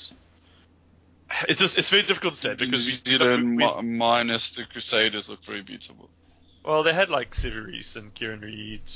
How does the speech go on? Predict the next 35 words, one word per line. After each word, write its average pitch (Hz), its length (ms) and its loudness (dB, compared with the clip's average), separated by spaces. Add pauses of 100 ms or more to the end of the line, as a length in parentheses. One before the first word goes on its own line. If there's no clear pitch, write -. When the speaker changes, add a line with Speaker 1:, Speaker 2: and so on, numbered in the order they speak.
(480)
Speaker 1:
Um, 107 420 -6 (880)
they 139 100 2
had, 127 160 2
they 131 80 2
had 127 100 6
a 110 40 2
few, 104 220 -6
but 139 180 2 (640)
I 143 80 4
don't 180 140 4
know. 143 80 6
Like, 131 160 4
it's, 139 280 -2
it's 147 120 -12
just, 170 160 -4
it's 156 100 -10
very 165 140 2
difficult - 380 -8
to - 80 -18
judge 123 280 -2
because 107 260 -12
we 123 120 -4
didn't 127 240 -6
play 120 160 4
our 117 160 6
team 113 240 -6
this 110 180 -14
year. - 80 -14
So, 123 180 -2
like, 117 200 0
this 127 180 -4
is 139 80 -6
essentially 123 400 0
the 113 80 -4
first - 680 -4